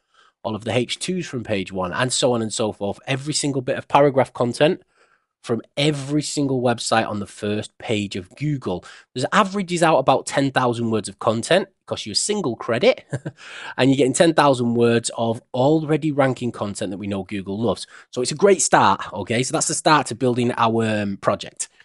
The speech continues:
The next step is, what we should usually do is create an S E O report. Now, I like to come over here, copy the same keyword. So when I'm saying do an S E O report, first you wanna look at the domains, have a quick scroll up, and what you're gonna do is just do a little bit of research and look at these and say, "Which ones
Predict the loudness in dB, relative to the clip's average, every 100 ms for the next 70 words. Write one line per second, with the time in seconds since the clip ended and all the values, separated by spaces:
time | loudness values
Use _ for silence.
0 | _ _ _ 2 2 4 4 4 2 -4
1 | 0 0 0 -2 -4 -6 -4 -2 0 0
2 | 0 0 -4 -4 -8 -4 -2 0 -2 -6
3 | -4 -4 -2 -4 -6 -2 0 0 0 2
4 | 2 0 -2 2 4 4 0 0 -2 -4
5 | _ _ _ _ _ -2 0 0 -2 0
6 | 2 4 4 0 -4 -8 -6 -4 -2 -2
7 | -2 -6 -4 -2 2 2 4 4 6 4
8 | 4 2 2 0 -8 -4 -4 0 0 2
9 | 0 -2 -2 -2 -2 -4 -8 _ _ _
10 | _ _ _ _ _ _ -8 -2 -2 -2
11 | 4 6 6 2 0 -2 -2 0 0 2
12 | 2 0 -4 -4 2 4 4 4 2 2
13 | 0 0 -2 0 -2 0 -2 0 -2 -4
14 | 0 0 0 0 2 2 -2 -4